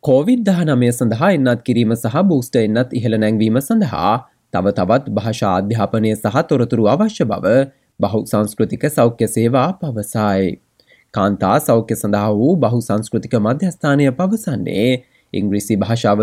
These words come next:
පිළිබඳ අඩු දැනුමක් ඇති පුද්ගලයන් සහ නිවසේ ඉංග්‍රීසි හැර වෙනත් භාෂාවක් කතා කරන පිරිස අතර එන්නත් අනුපාතය තවමත් අඩු බවයි.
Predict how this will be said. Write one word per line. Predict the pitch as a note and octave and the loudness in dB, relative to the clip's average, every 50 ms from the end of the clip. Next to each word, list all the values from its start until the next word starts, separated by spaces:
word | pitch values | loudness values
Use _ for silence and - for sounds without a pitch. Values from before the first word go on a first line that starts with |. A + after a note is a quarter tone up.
| G#2+ - | 0 0
පිළිබඳ | A2+ G#2 G#2 F#2+ G2 G#2+ C3 F3 F#3 - - | 0 0 0 2 0 2 2 2 0 0 0
අඩු | G#2+ G#2+ A2+ F#2+ | -2 -2 0 0
දැනුමක් | G#2 G2+ G#2 G#2+ G#2+ A2+ - - | 0 0 0 0 0 0 0 -2
ඇති | G#2 - A2+ - - | -4 -4 -4 -4 -4
පුද්ගලයන් | C#3+ D#3+ - G3+ G3 F#3+ E3+ C#3 A#2 - | -4 -2 0 0 2 2 0 0 -2 -4
සහ | - F#2+ - E2 F#2 G#2+ A#2 A#2+ - - _ _ _ _ - | -6 -6 -2 0 0 0 0 -2 -4 -10 _ _ _ _ -4
නිවසේ | G2+ F#2+ - - - - A2+ C#3 C#3+ A#2 | -4 -2 -2 -4 -2 0 0 2 2 0
ඉංග්‍රීසි | A2+ A2+ G#2+ A2+ A2 - - G#2+ | 0 0 -2 -2 -2 -2 -4 -4
හැර | G#2+ G#2 A2+ C3+ C#3 | -2 0 0 0 0
වෙනත් | B2 A2 A2 G#2+ G#2+ G2+ | 0 0 0 0 -2 -2
භාෂාවක් | G2+ A2+ A2+ - A2+ G#2 G#2 G#2+ A2+ - - | -2 -4 -2 0 0 0 2 0 0 -2 -2
කතා | G#2+ - A2 G#2+ G2+ | -4 -2 -2 -2 0
කරන | - A2 G#2 A2 A2 - | 0 -2 -2 -2 -2 -2
පිරිස | - F#3+ G#3 G#3+ G#3+ F#3 D3 | -2 -2 0 0 -2 -2 -4
අතර | B2 - F#2 G2 F#2+ G2+ A#2 B2 B2 A#2+ _ _ _ _ _ - | -4 -4 -2 0 2 2 2 2 0 -2 _ _ _ _ _ -4
එන්නත් | - G#2+ G#2 G2 G2 F#2+ F#2+ - G2+ | -2 0 0 0 0 0 0 0 0
අනුපාතය | A2+ A2+ - A#2 A2 A2+ A2+ - B2+ E3 F3 - | 0 0 0 0 0 0 0 0 0 0 0 0
තවමත් | C#3+ A2+ A#2 B2 A#2+ A#2+ C3 E3 - _ _ _ - | 0 0 2 2 2 0 -2 -2 -6 _ _ _ -4
අඩු | E3+ C#3 C3+ A#2 G#2+ | -2 -2 -2 -2 -4
බවයි. | A2+ G#2 F2+ F#2+ F#2+ F#2 F#2 | -4 -4 -2 -2 0 0 0